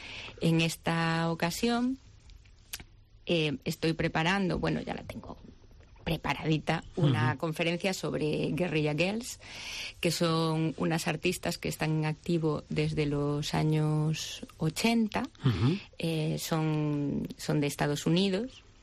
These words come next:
Speaker 1: y están luchando por la igualdad de género en las instituciones, en la igualdad de género y la igualdad racial, en las instituciones,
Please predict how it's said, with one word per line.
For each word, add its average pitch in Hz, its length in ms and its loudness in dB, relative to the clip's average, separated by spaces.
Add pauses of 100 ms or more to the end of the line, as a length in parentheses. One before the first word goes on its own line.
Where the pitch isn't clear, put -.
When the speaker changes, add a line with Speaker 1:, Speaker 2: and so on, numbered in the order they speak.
(120)
Speaker 1:
y - 80 -2
están 156 260 0
luchando 160 420 2
por 156 200 -2
la 143 160 0
igualdad 147 440 0
de 151 140 0
género 151 480 0
en 151 200 -2
las 180 280 -6
instituciones, 147 1040 -2
en 143 240 -2
la 143 60 0
igualdad 147 360 0
de 147 120 -2
género 170 400 0
y 170 60 2
la 139 100 -2
igualdad 147 380 -2
racial, 151 440 -4 (320)
en 165 140 2
las 151 180 0
instituciones, 165 1400 0